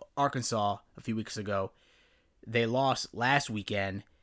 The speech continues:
to Mississippi State, but I don't think Texas A and M is going to even have a shot in this game against Alabama. I know Bryce Young had a shoulder injury. I haven't heard his status for the game this Saturday, but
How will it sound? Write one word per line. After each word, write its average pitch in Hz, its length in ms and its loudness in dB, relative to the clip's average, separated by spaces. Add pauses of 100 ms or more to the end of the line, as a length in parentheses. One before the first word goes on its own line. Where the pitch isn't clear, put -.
(300)
to - 100 -4
Mississippi 107 540 -4
State, 113 500 0
but 120 300 -4
I 123 160 4
don't 139 320 4
think 117 400 -4 (260)
Texas 123 380 -2
A 113 140 2
and 113 80 0
M 110 320 -2 (480)
is 110 220 0
going 110 400 0
to 107 440 -4
even 123 400 0
have - 320 -4
a 101 60 -6
shot 113 480 2
in 101 160 -4
this 95 180 -6
game 95 420 -4
against 95 360 -6
Alabama. 92 600 -6
I 104 80 -8
know 123 160 0
Bryce 127 320 0
Young 123 180 0
had 117 140 -2
a 107 40 -4
shoulder 120 300 -2
injury. 113 480 -2 (280)
I 110 120 4
haven't 113 200 2
heard 110 200 0
his 107 140 -2
status 113 340 0
for - 80 -6
the 107 100 -4
game 104 300 -2
this 101 160 -4
Saturday, 104 540 0 (640)
but 113 260 4